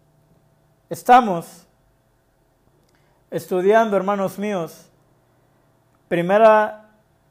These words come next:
el, el primer capítulo de Malaquías, y en esos versículos podemos entender parte del carácter de Dios.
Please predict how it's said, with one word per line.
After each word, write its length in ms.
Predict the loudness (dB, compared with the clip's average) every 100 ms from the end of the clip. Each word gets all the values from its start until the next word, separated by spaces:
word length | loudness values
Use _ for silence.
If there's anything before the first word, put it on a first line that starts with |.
| _ _ _ _ _ _ _ _
el, 220 | -4 -4 -2
el 200 | -2 -2
primer 300 | -4 -4 -2
capítulo 480 | -2 -2 -2 0 0
de 80 | 0
Malaquías, 840 | -2 -2 -2 -2 -2 -4 -16 -20 _ _ _ _ _ _ _ _ _ _ _ _ _ _ _ _ _ _ _ -2
y 120 | 0
en 100 | 2
esos 260 | 0 0
versículos 580 | 0 0 -2 -2 -2 -2
podemos 460 | -2 -2 0 -2 -6
entender 840 | -8 -8 -8 -4 0 0 -2 -12 _ _ _ 2
parte 320 | 2 2 -4
del 160 | -4
carácter 500 | 0 2 0 -2 -8
de 140 | -6 -6
Dios. 720 | -6 -6 -10 -20 _ _ _